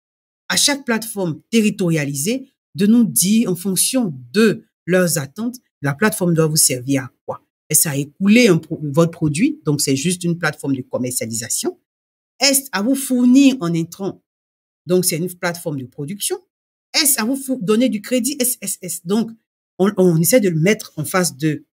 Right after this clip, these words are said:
au moins, oui, il y avait huit fonctionnalités de plateforme. Et puis, ils choisissaient, et chaque zone était justement spécifiée à travers cette fonctionnalité qu'ils donnaient à leur plateforme.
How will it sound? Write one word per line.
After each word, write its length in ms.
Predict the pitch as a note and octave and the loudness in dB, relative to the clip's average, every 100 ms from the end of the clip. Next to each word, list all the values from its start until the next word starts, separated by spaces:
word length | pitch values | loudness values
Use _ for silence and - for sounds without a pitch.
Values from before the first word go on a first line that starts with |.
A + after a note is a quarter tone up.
| - | -8
au 80 | D3 | -2
moins, 240 | D#3 F#3 | 2 4
oui, 400 | F3 E3 E3 E3 D3+ | 4 2 -4 -6 -2
il 60 | F3+ | 0
y 60 | |
avait 180 | D3 F3 | 2 2
huit 300 | E3 G3+ G#3+ | 2 0 0
fonctionnalités 580 | - C3+ C3+ A#2+ A#2+ D#3+ | -4 -6 -4 -6 -6 -8
de 100 | C3 | -8
plateforme. 460 | - - - - - _ _ _ _ _ - | -10 -12 -8 -10 -10 _ _ _ _ _ -6
Et 120 | E3 | -4
puis, 260 | - G3 A3+ | -4 -4 -2
ils 80 | F3 | -2
choisissaient, 680 | - D3 C3+ - F3+ F3+ A#2+ _ _ - | -2 -2 -2 0 0 -2 -4 _ _ -4
et 80 | D#3 | 2
chaque 600 | - - - D#4 D#4+ F3+ | 4 4 2 -2 -4 -2
zone 540 | C3 E3 F#3+ A#3 A#3 _ - | 2 4 4 2 -2 _ -12
était 460 | D3+ - D#3 E3 - | -10 -6 -6 -6 -8
justement 580 | C3 C#3 - D3 D3 D#3+ _ _ _ _ _ | -8 -6 -6 -6 -6 -8 _ _ _ _ _
spécifiée 800 | - - G#3 - F3 - F#3+ G3 G3 | -4 2 2 2 0 -2 -2 -2 -6
à 80 | C3+ | -8
travers 320 | C#3+ C3+ D#3 | -6 -4 -2
cette 200 | D#3 C#3 | -2 -4
fonctionnalité 560 | C#3 B2+ B2 A#2+ - | -6 -4 -4 -6 -6
qu'ils 160 | C3+ C#3 | -6 -4
donnaient 200 | C3 C3 | -2 -2
à 60 | C3 | -2
leur 160 | B2 | -2
plateforme. 440 | B2 B2 - G#2+ | -6 -8 -8 -10